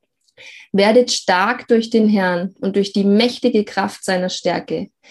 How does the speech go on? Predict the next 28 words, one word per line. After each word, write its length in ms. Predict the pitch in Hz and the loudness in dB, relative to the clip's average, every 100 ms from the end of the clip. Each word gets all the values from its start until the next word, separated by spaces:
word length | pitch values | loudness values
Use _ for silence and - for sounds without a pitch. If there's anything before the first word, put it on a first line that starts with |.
| - - - _ | -20 -20 -20 _
Legt 320 | 202 220 226 | 0 2 2
die 160 | 240 233 | 0 0
komplette 720 | - 208 202 226 240 240 247 | 0 0 2 2 2 4 4
Waffenrüstung 800 | 208 233 - 240 220 214 214 196 | 4 0 2 2 2 -2 -2 0
Gottes 340 | 196 190 208 | 0 0 -2
an, 340 | - 185 180 180 | 0 -2 -2 -4
damit 360 | 185 196 196 | -4 -4 -4
ihr 180 | 196 190 - | -6 -6 -2
allen 460 | 196 214 262 269 | 0 4 4 4
hinterhältigen 920 | 247 233 247 254 226 214 208 202 196 - | 2 4 4 4 2 0 -2 -2 -4 -2
Angriffen 600 | 202 240 240 226 226 202 | 4 4 4 0 0 0
des 180 | 180 - | -2 -4
Teufels 560 | 202 202 202 208 214 | -2 -2 -2 -6 -6
widerstehen 640 | 190 190 - - 185 185 - | -4 -4 -4 -2 -2 -4 -6
könnt. 400 | 185 180 - - _ _ - - _ _ _ | -8 -8 -10 -18 _ _ -20 -20 _ _ _
Denn 260 | 208 214 214 | 2 4 6
wir 160 | 202 202 | 4 2
kämpfen 600 | 220 202 196 - 208 226 | 0 0 0 4 8 8
nicht 340 | 285 294 - | 6 2 -2
gegen 280 | 196 185 185 | 0 2 2
Menschen 440 | 185 190 - 190 | 0 0 -2 -6
aus 240 | 185 180 - | -4 -6 -8
Fleisch 460 | - 185 202 196 | -4 0 0 -2
und 100 | 190 | -4
Blut, 420 | 170 214 220 185 - _ - - | 0 4 4 2 -6 _ -20 -16
sondern 380 | - 214 208 208 | -4 2 2 4
gegen 240 | 202 196 | 4 2
die 100 | 185 | 2